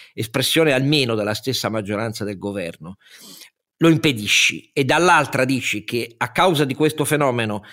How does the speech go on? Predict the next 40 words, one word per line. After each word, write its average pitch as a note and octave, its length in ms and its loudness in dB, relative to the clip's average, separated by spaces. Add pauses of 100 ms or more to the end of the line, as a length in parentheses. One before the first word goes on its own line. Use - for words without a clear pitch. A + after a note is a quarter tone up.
(200)
allora D3 260 2
Draghi D#3 300 2
non C3 120 2
deve C3 160 2
andare C3 480 2
né D3 100 -2
al D3+ 100 0
Quirinale B2+ 640 -2
né C3 160 -2
può C#3 120 -2
rimanere C#3 320 0
Presidente C3 460 -2
del D#3 100 2
Consiglio, C#3+ 600 -2
vuol B2+ 180 2
dire G#2+ 220 -2
che C3+ 80 0
miri G#2+ 180 -2
allo A2+ 140 -4
sfascio. - 520 -6 (280)
E A#2+ 200 -2
mi A#2+ 80 -6
dispiace, D#3 540 0
io D#3 160 2
la C#3 120 0
penso B2+ 300 -2
così, C#3 420 -2
eh, B2 440 -8 (120)
non D3 180 -2
so D#3+ 200 0
voi D3+ 420 4
e C3 100 2
non C3+ 160 -2
mi C3+ 80 0
interessa C#3+ 420 0
dare B2+ 180 2
giudizi A2+ 520 -4
destra, C3+ 360 0
sinistra, A#2+ 520 -4
Salvini, A#2 680 -4